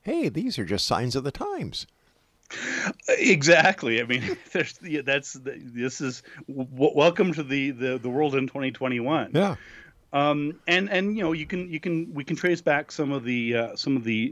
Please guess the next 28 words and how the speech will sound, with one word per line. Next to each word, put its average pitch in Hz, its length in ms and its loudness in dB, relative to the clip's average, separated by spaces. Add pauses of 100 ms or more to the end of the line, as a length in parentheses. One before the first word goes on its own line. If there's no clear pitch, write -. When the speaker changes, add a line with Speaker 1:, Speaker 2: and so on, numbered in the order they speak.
Speaker 2:
traditions 117 520 2
of, 104 240 0
of, 101 360 -4 (400)
of 104 240 -4 (200)
costumes 123 640 2
to, 120 160 -2
for 113 140 -4
example, 107 580 0 (240)
uh, 107 120 0
what 123 120 0
was 135 140 -2
called 110 260 -2
mumming 120 380 4
or 110 80 2
guising, 101 640 -2 (580)
in 117 180 0
which, 123 400 0
uh, 107 420 0
this 127 380 -6
comes 127 500 -2
primarily 165 440 2
from, 113 320 -6
from, 107 460 -4
from - 180 -6
Ireland 117 500 2
and 107 180 -4
Britain, 107 420 0 (440)
where, 127 320 4